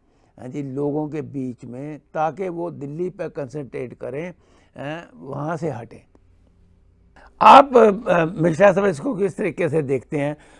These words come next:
लोग जो हैं, ये question कर रहे हैं कि उनको वहाँ से हटाने के लिए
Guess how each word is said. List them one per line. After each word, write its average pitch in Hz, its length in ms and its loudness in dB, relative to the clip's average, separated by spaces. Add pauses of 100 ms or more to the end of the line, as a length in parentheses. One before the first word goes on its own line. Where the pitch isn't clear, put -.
(120)
लोग 170 380 10
जो 185 120 2
हैं, 170 120 2
ये 185 140 4
question 185 380 -2
कर 143 200 -2
रहे 147 200 0
हैं 107 140 -8 (460)
कि 185 380 0 (260)
उनको 208 600 4
वहाँ 165 460 0
से 160 240 -2
हटाने 135 560 -4
के 123 180 -6
लिए 117 400 -6